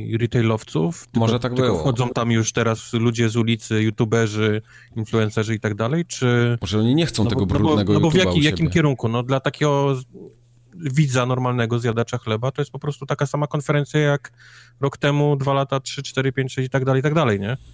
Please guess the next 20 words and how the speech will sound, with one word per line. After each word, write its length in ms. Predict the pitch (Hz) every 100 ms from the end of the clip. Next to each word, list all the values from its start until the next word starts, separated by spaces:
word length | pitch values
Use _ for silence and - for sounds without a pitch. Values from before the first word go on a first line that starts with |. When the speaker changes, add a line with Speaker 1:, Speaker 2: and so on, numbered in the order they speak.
| -
Speaker 2:
Pewnie 240 | - 80 90
tak. 360 | 117 95 - - _ _ _ _ _ _ _ _ _ _ _ - _ _ _ _
Speaker 1:
A, 260 | 85 98 104
a, 260 | - 110 -
a 60 |
właściwie 340 | 117 123 123 127
tylko 220 | 135 147
to 140 | 147
jest 240 | 151 131 -
transmitowane, 680 | 127 - 131 151 160 117 107
nie, 160 | 123
nie 120 | 123
pokazywane 480 | 123 127 123 139 135
jest 100 | 120
to, 60 | 107
co 100 | 120
się 140 | 110
dzieje 300 | 110 117 113
na, 320 | 107 107 104 101
na, 440 | 104 101 98 101